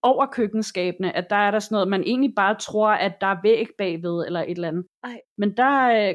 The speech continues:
Speaker 1: kom der sådan en kvinde ud, når de så ikke var hjemme.
Speaker 2: Oh my god.
Speaker 1: Og de undrede sig nemlig over, at der manglede mad i køkkenet nogle gange. Så de havde sat sådan en lille,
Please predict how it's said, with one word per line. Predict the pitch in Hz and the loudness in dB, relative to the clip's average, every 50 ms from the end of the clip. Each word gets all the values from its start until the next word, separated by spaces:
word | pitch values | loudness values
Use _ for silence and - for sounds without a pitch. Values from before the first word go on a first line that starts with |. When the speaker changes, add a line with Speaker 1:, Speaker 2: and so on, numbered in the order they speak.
| - - | -2 -2
Speaker 1:
kom | 220 214 | -2 -2
der | 208 208 | -2 -4
sådan | 208 233 226 233 | -2 -2 -2 -2
en | 226 | -2
kvinde | - - 226 233 233 247 285 - - | -4 -4 0 2 2 2 2 0 0
ud, | - 285 277 - - - _ _ - | -2 -2 -2 -2 -6 -16 _ _ -6
når | 214 214 214 | -2 0 0
de | 208 208 214 214 | 0 0 -2 -2
så | - 226 208 | 0 0 0
ikke | - 202 202 233 220 | 0 0 0 0 0
var | 220 214 190 170 | 0 0 0 0
hjemme. | 175 175 180 196 208 202 - | 0 0 0 0 -2 -2 -4
Speaker 2:
Oh | 330 349 349 | -4 -2 -2
my | 339 349 349 - - | -4 -6 -8 -10 -12
god. | - - - - - - _ - | -14 -12 -12 -14 -16 -12 _ -2
Speaker 1:
Og | - 214 220 | -2 0 0
de | 240 - - | 0 0 2
undrede | 240 269 311 320 330 | 4 4 6 4 4
sig | 320 277 240 | 2 2 0
nemlig | 220 202 208 202 208 | 2 2 2 2 2
over, | 190 165 175 214 | 2 2 2 2
at | 208 196 180 180 | 2 2 0 0
der | 196 | -2
manglede | 196 185 170 170 175 175 175 175 | -2 -2 -2 -2 0 0 0 0
mad | 175 175 170 185 220 254 | 0 0 0 2 0 0
i | 277 269 | -2 -2
køkkenet | - 247 233 - - 254 247 233 | -4 -4 -4 -2 -2 -2 -2 0
nogle | 208 190 185 185 165 | 0 -2 -2 -4 -4
gange. | 156 135 131 160 170 _ - | -6 -8 -10 -14 -16 _ -6
Så | - | -2
de | 208 247 | 2 4
havde | 254 262 | 4 4
sat | - - 247 233 240 | 4 2 0 0 2
sådan | - 269 269 | 2 2 2
en | 247 | 4
lille, | 240 262 262 285 277 269 247 226 220 | 2 2 2 4 4 4 4 4 2